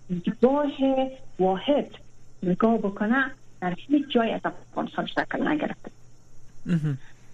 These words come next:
Speaker 1: اه، اه، م-، اه، اصلاً یک مشکل در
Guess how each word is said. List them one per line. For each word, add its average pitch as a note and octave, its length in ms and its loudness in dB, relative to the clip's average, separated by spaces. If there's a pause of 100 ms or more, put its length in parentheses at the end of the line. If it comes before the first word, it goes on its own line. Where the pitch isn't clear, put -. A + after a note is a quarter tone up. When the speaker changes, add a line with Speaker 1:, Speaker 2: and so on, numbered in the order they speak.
Speaker 1:
اه، E3 320 2 (220)
اه، E3 260 2 (360)
م-، G3 100 4
اه، - 280 0 (960)
اصلاً D4+ 480 4 (180)
یک A3 360 0 (380)
مشکل B3+ 800 4
در E3+ 200 4